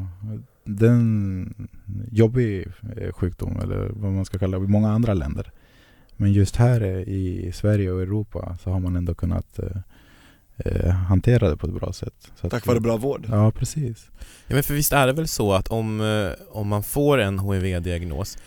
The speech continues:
Speaker 3: så lever man väl ett ganska så normalt liv?
Speaker 1: Du lever ett helt normalt liv.
Speaker 2: Som
Speaker 1: Alltså
Speaker 2: du skulle gjort o-, oavsett.
Speaker 1: Ja, ja, ja, ja. Alltså, j-, jag kan säga så här, jag har aldrig, a-,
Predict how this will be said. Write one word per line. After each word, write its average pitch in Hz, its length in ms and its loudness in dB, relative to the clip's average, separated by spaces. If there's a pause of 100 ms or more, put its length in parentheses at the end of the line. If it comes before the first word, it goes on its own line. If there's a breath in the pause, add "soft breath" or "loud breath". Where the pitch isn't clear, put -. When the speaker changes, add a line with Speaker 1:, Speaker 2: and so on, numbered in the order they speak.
(120)
Speaker 3:
så - 160 -2
lever 101 320 0
man 135 220 -2
väl 92 240 0 (380)
ett - 500 -6 (520)
ganska 98 480 -2
så 95 200 -4
normalt 95 540 -2
liv? 101 160 0
Speaker 1:
Du 107 60 8
lever 147 240 6
ett 127 140 4
helt 107 180 4
normalt 110 320 4
liv. 143 240 2 (180)
Speaker 2:
Som - 100 0
Speaker 1:
Alltså 139 120 6
Speaker 2:
du 120 60 6
skulle 143 140 4
gjort - 260 0
o-, 139 200 2 (140)
oavsett. 131 580 -2 (180)
Speaker 1:
Ja, 107 280 6
ja, 143 100 6
ja, 107 140 4
ja. 85 240 2 (280 loud breath)
Alltså, 123 420 4 (160)
j-, 117 260 -6 (200)
jag 113 160 6
kan 131 120 6
säga 131 140 6
så 123 100 4
här, 107 200 6 (180)
jag 110 260 4
har 131 100 4 (140)
aldrig, 151 560 6 (340)
a-, - 80 -8